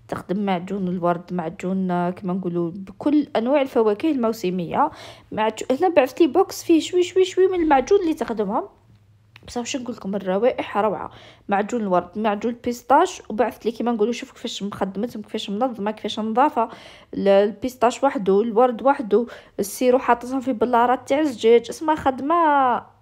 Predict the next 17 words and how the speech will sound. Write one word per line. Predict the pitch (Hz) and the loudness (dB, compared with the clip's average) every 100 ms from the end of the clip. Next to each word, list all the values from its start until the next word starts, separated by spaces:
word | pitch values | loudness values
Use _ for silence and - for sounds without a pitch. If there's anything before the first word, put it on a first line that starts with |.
| _ | _
professionnelle | 254 254 - 226 311 | -2 0 -4 -4 -2
بزاف. | 220 175 - - | -4 -10 -12 -8
هنا | 202 226 | -2 -2
الناس | 247 247 262 - | 0 0 -2 -2
اللي | 247 | -8
مهتمين | 247 - 208 196 175 | -4 -4 -2 -4 -6
بكل | - - 311 294 - 220 | -8 -4 0 0 0 -4
انواع | 233 247 | 2 2
المعجون | 233 220 208 269 330 | 4 0 -2 -2 -4
تلقاهم | 294 226 294 262 | -4 -2 -2 0
عندها. | 185 180 - - - _ | -4 -6 -12 -20 -20 _
معجون | 202 208 240 233 | -2 0 0 -2
التشيونه، | 226 - - 294 285 240 208 - - - _ _ _ _ _ _ _ _ _ - - _ - | -6 -8 -2 0 0 2 2 0 -10 -20 _ _ _ _ _ _ _ _ _ -20 -20 _ -6
م-، | 247 247 214 | -6 -4 0
معجون | 240 214 247 | 0 0 -4
الفراوله، | 240 262 269 285 262 254 - | -2 2 4 4 2 0 0
المهم | 330 285 | 0 0